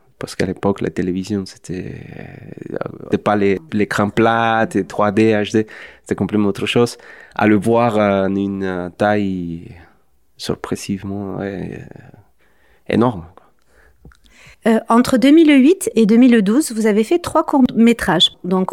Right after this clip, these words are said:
Speaker 2: Una vida en diez segundos, je sais pas si j'ai bien dit, Malas Tierras et Agua de Rosas.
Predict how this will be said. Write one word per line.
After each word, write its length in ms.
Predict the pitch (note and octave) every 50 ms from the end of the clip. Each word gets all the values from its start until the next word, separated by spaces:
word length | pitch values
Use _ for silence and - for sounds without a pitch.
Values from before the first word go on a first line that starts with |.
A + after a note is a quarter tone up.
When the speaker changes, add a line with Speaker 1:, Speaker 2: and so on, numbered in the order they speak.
| G3 -
Speaker 2:
Una 260 | G#3 G3+ G3 F3+ F3+
vida 380 | F#3 A3 A#3 G3+ G3+ G3 F#3 F3
en 140 | F3+ F3+
diez 420 | F3+ E3+ D#3 - - - G3+ F#3+ F#3
segundos, 800 | - - - - - - - - F#3 E3 F3 G3+ A#3+ C#4 C4 D4+
je 220 | D#4+ D#4 - - -
sais 100 | - -
pas 140 | - F3
si 180 | E3+ - G3+ F#3
j'ai 160 | F3 F#3 F#3+
bien 200 | E3+ D#3+ F3 E3+
dit, 280 | E3+ E3+ E3 E3+ E3+ E3 D#3 _ _ _ _ -
Malas 420 | F#3+ G3+ A3 A3 G#3+ G3+ G3 - -
Tierras 640 | - - C4+ C#4 D#4+ E4 E4 D#4+ E4 E4 - - - G#4
et 220 | G#3 G#3+ - - -
Agua 340 | A3 B3 C4 A#3+ A#3 C4+ B3+
de 100 | G#3 A3+
Rosas. 680 | G#3+ G3 G#3 F#3 E3 D#3 - - - - - - - -